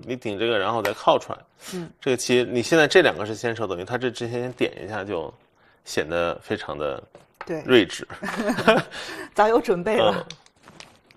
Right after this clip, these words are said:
Speaker 1: 应该飞一个是一个棋形，嗯。然后黑的再跳回来。
Speaker 2: 嗯。这是好点。
Speaker 1: 嗯。
Speaker 2: 其实这也是大飞之后的有下一手，是吧？
Speaker 1: 嗯，是的，
Speaker 2: 嗯。
Speaker 1: 嗯。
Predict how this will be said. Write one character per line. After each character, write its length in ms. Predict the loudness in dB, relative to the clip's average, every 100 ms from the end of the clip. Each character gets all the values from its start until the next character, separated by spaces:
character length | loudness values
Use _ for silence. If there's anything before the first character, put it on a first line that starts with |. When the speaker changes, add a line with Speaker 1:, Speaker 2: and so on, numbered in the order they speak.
| _
Speaker 1:
应 120 | -2
该 80 | -2
飞 320 | 0 2 4
一 40 | 4
个 80 | 0
是 200 | -2 -4
一 60 |
个 80 | -6
棋 200 | -6 -8
形， 180 | -8 -12 -18 _ -20
嗯。 80 | -20 -18 -16 -12 -12 -14 -20 -20 -20 _
然 160 | 0 2
后 80 | 6
黑 60 |
的 120 | 6 8
再 160 | 6
跳 240 | 6 4 4
回 120 | 0
来。 120 | -6 -12 -16
Speaker 2:
嗯。 180 | -14 -14 -16 -20 _ _ -14 -12 -14 _ _ _ _ -20 _ _ -20 _ -20 _ _ -20 -20 -20 -14
这 160 | -6 -6
是 60 |
好 220 | -4 -6 -6
点。 200 | -6 -12 _ _ _
Speaker 1:
嗯。 60 | -20 -20 -20 _ _ -12 -8
Speaker 2:
其 160 | -4
实 60 | -4
这 100 | 0
也 140 | -2
是 80 | 0
大 160 | 2 2
飞 160 | 2
之 100 | -2
后 180 | -4 -4
的 300 | -6 -8 -10 -14 _ _ -14
有 180 | -12 -8
下 180 | -4
一 100 | -4
手， 140 | -4 -10 -2
是 60 |
吧？ 60 | 2
Speaker 1:
嗯， 260 | 4 2 -4
是 220 | -2 -2
的， 180 | -2 -4
Speaker 2:
嗯。 140 | -2
Speaker 1:
嗯。 80 | -2